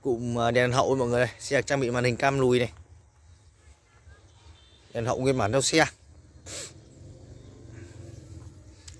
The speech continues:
La răng, ờ, thường đây bà con này, chiếc xe này chưa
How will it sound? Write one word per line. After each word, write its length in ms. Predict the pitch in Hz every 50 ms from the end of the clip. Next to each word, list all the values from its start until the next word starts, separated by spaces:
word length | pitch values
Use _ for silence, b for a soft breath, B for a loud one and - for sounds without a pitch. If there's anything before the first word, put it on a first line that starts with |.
| - - -
La 180 | 107 139 139 143
răng, 240 | 131 147 143 139 135
ờ, 240 | 139 131 135 131 123 B B B B B B B B -
thường 220 | 131 127 117 120
đây 100 | 131 131
bà 100 | 127 120
con 120 | 120 139 131
này, 80 | 113 -
chiếc 140 | - 156 -
xe 100 | - 151
này 480 | 139 123 120 117 117 117 117 113 113 -
chưa 140 | - - 139